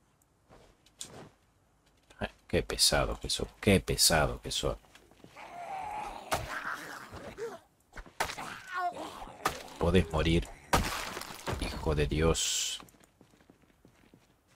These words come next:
Igual estos tablones de aquí no me van a alcanzar. Creo que para una, no, ni siquiera una pared me va a alcanzar. Ni siquiera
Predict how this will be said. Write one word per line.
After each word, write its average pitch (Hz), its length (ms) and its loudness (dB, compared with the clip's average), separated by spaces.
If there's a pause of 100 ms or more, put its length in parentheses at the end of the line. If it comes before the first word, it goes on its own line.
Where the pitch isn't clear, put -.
(540)
Igual 95 300 10
estos 85 180 4
tablones 87 380 6
de 82 60 4
aquí 92 320 4
no 85 420 6
me 80 160 4
van 82 240 4
a 78 40 0
alcanzar. 80 680 4 (2750)
Creo - 180 -4
que 73 80 0
para 71 260 2
una, 71 1300 2 (120)
no, 73 200 0
ni 71 120 -2
siquiera 71 340 2
una 67 160 -4
pared 65 260 -2
me 127 80 -8
va 127 80 -2
a 120 40 -4
alcanzar. - 360 -6 (1900)
Ni 180 320 6
siquiera 113 640 6